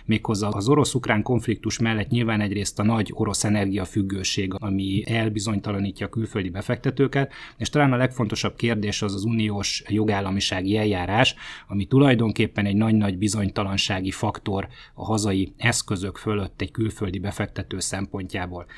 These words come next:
Tehát azt gondolom, hogy mindaddig maradhatunk ezeken a gyengébb szinteken most rövid távon, illetve akár még új mélypontok sem elképzelhetetlenek, amíg az uniós megállapodásról nem jönnek pozitív hírek, és megmarad még a régiós kockázatkerülés,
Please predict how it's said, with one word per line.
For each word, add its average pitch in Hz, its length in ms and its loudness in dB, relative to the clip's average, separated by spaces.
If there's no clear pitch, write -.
Tehát - 160 -10
azt 139 180 6
gondolom, 127 500 4
hogy 104 300 2
mindaddig 113 600 6
maradhatunk 110 680 0
ezeken 110 400 0
a 92 200 -6
gyengébb 110 540 2
szinteken 107 640 0
most 98 240 -4
rövid 107 260 -2
távon, 101 340 -2
illetve 101 300 -4
akár 117 360 4
még 107 180 0
új 113 140 2
mélypontok 107 640 0
sem 104 200 -2
elképzelhetetlenek, 101 1040 -4
amíg 101 320 2
az 110 120 -4
uniós 113 640 4
megállapodásról 107 1040 0
nem 110 180 2
jönnek 101 340 0
pozitív 104 480 -2
hírek, 113 360 0
és 101 160 -2
megmarad 104 440 0
még 101 320 -2
a 98 240 -6
régiós 101 420 0
kockázatkerülés, 123 1000 2